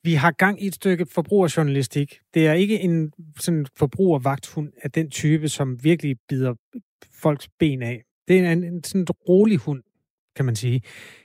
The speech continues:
I dag tester vi, om fyrfadslys med en lovet brændetid på seks timer kan brænde i seks timer. Jeg indledte med at tænde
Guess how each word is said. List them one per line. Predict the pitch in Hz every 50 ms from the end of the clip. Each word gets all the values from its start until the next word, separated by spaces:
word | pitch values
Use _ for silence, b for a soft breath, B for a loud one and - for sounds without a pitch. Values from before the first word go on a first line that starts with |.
| B _
I | 190 165
dag | - 208 208 175 165 -
tester | - - 180 185 175 - 196 170
vi, | 156 170 160 160 - - -
om | - 160 147 143 143 139 139 127 - _ _ _ _ _ _ _ _ _ _ _ _ _ _ _ _ _ _ _ _ _ _ _ _ _ _ _ _ _ _ _ _ _ _ -
fyrfadslys | 175 185 180 - 170 147 - - 160 156 139 127 - - - - - _ _ -
med | 151 139 135 139 156 -
en | 160 127 127 127 120
lovet | 117 127 131 139 151 165 151
brændetid | - 135 131 135 156 165 151 - - 151 135 - -
på | 139
seks | 131 - 151 151 -
timer | - - 143 135 139 135 - -
kan | - 143 139 131
brænde | 127 123 120 120 127 139 139 - _ _
i | _ 135
seks | - - 135 123 -
timer. | - - 135 123 123 120 110 b b b b b b b b b b _ _ _
Jeg | 147 139 139
indledte | 156 165 160 160 151 139 139
med | 135 139 143 156
at | 147 131
tænde | - - 143 131 135 156 160 160